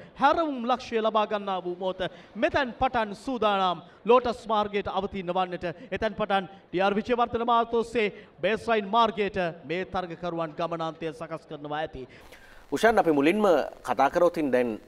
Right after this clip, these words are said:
Speaker 2: අ, පාද දෙස බලද්දී එතරම් වේගයක් දකින්නේ නෑ. ඒකට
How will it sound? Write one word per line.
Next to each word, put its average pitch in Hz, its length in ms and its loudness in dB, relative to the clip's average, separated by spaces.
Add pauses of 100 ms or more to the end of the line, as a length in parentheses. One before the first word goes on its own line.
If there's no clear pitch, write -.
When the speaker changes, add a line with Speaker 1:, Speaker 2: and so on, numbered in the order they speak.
(140)
Speaker 2:
අ, - 120 -12 (200)
පාද 131 380 6 (100)
දෙස 156 200 4
බලද්දී 143 460 4
එතරම් 127 340 0
වේගයක් 120 360 0
දකින්නේ 110 500 -2
නෑ. - 120 -10
ඒකට 113 280 -4